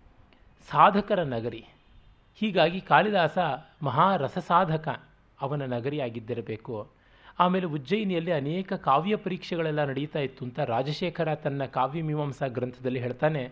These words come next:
ಇಲ್ಲಿಯೇ ಕಾಳಿದಾಸ, ವಿಕ್ರಮಾದಿತ್ಯ, ಭರ್ತೃಮೇಂಠ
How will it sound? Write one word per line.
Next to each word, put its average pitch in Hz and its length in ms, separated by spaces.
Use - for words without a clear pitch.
ಇಲ್ಲಿಯೇ 208 360
ಕಾಳಿದಾಸ, 160 640
ವಿಕ್ರಮಾದಿತ್ಯ, 147 880
ಭರ್ತೃಮೇಂಠ 156 720